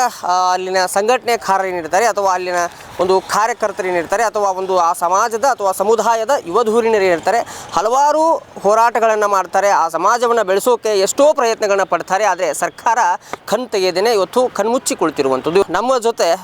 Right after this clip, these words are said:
ಇವತ್ತು ಅಲೆಮಾರಿ ಸಮುದಾಯದ ಅಥವಾ ಅರೆ ಅಲೆ-, ಅಲೆಮಾರಿ ಸಮುದಾಯದ,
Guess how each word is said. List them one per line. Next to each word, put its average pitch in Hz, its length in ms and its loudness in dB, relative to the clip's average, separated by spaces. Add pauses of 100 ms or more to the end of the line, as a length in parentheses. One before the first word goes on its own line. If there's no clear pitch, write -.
ಇವತ್ತು 196 200 0
ಅಲೆಮಾರಿ 240 600 0
ಸಮುದಾಯದ 196 580 0
ಅಥವಾ 208 420 0
ಅರೆ 196 280 2
ಅಲೆ-, 202 360 0
ಅಲೆಮಾರಿ 190 380 -2
ಸಮುದಾಯದ, 175 500 -2